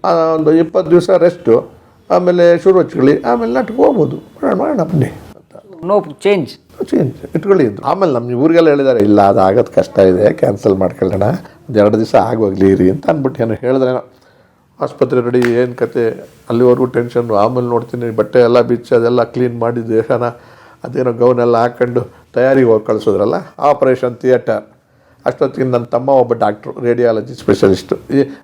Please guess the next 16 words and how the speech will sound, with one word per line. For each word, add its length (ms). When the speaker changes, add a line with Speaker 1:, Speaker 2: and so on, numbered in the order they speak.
Speaker 1:
ನಾವು 100
ಹೋಗಿದ್ವಲ್ಲ 360
ಮೊನ್ನೆ 240
ಸೋಮಶೇಖರ್ 540
ಅಂತ, 160
ನಮ್ಮ 240
ಜಮೀನು, 340
ಅವನ 160
ತಮ್ಮ 380
ರೇಡಿಯಾಲಜಿ 520
ಸ್ಪೆಷಲಿಸ್ಟ್ 640
ಇಲ್ಲಿ. 220
ಅವನು 220
ಬಂದೆಲ್ಲ 380
ನೋಡ್ಬಿಟ್ಟು 640
ಅವನು 400